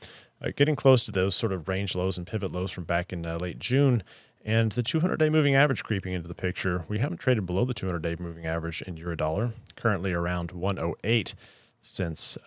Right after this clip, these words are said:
uh, I think it was the end of November last year. So, uh, the euro wilting here, we've got the first, uh, the flash P M Is coming out of the Eurozone today.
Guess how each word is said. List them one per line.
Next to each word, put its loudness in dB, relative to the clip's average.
uh, -4
I -8
think -4
it -4
was -8
the -8
end 0
of -6
November 0
last -4
year. -4
So, 2
uh, -2
the -2
euro 12
wilting 6
here, 6
we've 0
got 2
the -4
first, 2
uh, 2
the -8
flash 4
P -4
M -2
Is 2
coming -4
out -2
of -2
the 0
Eurozone 4
today. 0